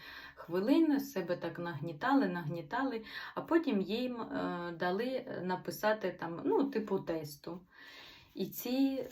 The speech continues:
е, люди за показниками написали набагато гірше, тому що вони хвилювалися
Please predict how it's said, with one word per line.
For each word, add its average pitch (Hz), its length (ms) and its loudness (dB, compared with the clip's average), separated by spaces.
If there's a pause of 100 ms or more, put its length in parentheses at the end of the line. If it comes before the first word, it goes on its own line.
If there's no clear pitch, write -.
(120)
е, 196 120 0
люди 208 600 4
за - 180 0
показниками 202 1080 2
написали 233 720 2
набагато 202 540 2
гірше, 190 580 0
тому 196 220 0
що 208 360 -2 (680)
вони 220 400 4
хвилювалися 196 1120 0